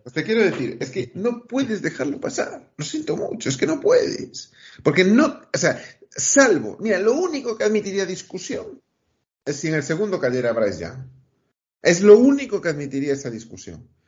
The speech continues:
Entonces, ahí puedo perdonarte. Ahora, si tienes a C J Stroud, a Anthony Richardson, y seleccionas a alguno de esos dos por encima de, de Will Anderson, es que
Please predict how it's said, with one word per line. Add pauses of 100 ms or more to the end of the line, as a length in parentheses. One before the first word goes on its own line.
(240)
Entonces,
ahí (420)
puedo
perdonarte.
Ahora, (220)
si
tienes
a
C
J
Stroud,
a
Anthony
Richardson,
y
seleccionas
a
alguno
de
esos
dos
por
encima
de, (420)
de
Will
Anderson,
es
que